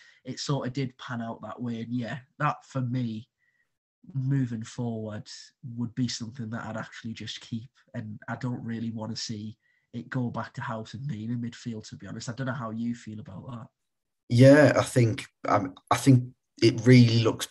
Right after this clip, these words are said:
Speaker 2: better on moving Howson back into defence with the form of, of Crooks and Piero in midfield. I think if that,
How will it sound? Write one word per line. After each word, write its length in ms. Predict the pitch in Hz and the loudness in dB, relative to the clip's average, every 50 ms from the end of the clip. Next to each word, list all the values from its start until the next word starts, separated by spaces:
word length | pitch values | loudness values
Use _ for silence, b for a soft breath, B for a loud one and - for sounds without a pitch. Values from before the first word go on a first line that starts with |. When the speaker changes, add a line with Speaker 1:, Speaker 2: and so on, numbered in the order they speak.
| _ | _
Speaker 2:
better 540 | - 117 104 - - - 98 101 95 104 120 - _ | 4 4 4 2 2 2 2 2 2 -2 -8 -6 _
on 400 | - 104 104 104 101 98 95 92 b b b b b b _ | 4 4 4 4 2 -2 -6 -8 b b b b b b _
moving 360 | - - 104 101 95 95 98 | -2 0 2 2 2 2 2
Howson 720 | 95 92 - 98 101 92 - - - 95 95 92 92 - _ _ _ _ | 2 2 2 0 0 0 0 0 0 2 0 0 0 -4 _ _ _ _
back 200 | - 98 92 - | -2 -2 0 2
into 140 | 123 - - | 0 0 0
defence 500 | - - - - - 98 98 95 - - | 0 -2 -2 -2 0 0 0 0 -2 -2
with 120 | - - - | -4 -4 -4
the 80 | 95 | -6
form 360 | 92 - - 95 101 110 95 95 | -6 -2 2 4 4 4 4 2
of, 180 | 95 92 - b b b b b b b b b _ - | 0 -2 -6 b b b b b b b b b _ -8
of 100 | 101 - | -6 -6
Crooks 400 | - - 110 95 - - - - | -2 -2 -2 -2 0 0 0 0
and 120 | 95 92 | 0 0
Piero 500 | - 113 104 104 98 98 95 98 98 98 | 0 0 0 2 0 0 2 2 2 2
in 100 | 95 95 | 2 2
midfield. 640 | 98 95 90 - - 101 98 98 98 98 95 92 95 | 2 0 -2 -4 -2 0 0 2 2 0 -2 -2 -4
I 40 | |
think 280 | 92 - - 101 98 92 | -2 -2 -2 -2 0 -2
if 160 | 120 - - - | -2 -4 0 4
that, 260 | 117 110 - - | 4 6 6 4